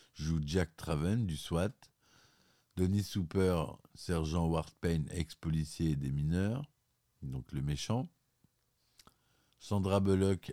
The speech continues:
Annie Porter, Joe Morton, capitaine Air McMahon du swat,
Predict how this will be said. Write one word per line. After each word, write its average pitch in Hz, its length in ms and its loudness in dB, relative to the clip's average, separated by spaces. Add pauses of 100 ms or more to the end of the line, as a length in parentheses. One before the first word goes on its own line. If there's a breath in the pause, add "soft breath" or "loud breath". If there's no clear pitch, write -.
Annie 80 320 0
Porter, 110 560 0 (300)
Joe 98 200 4
Morton, 92 720 0 (680 soft breath)
capitaine 80 640 0
Air 82 260 0
McMahon 85 680 0
du 71 120 -4
swat, 104 340 -2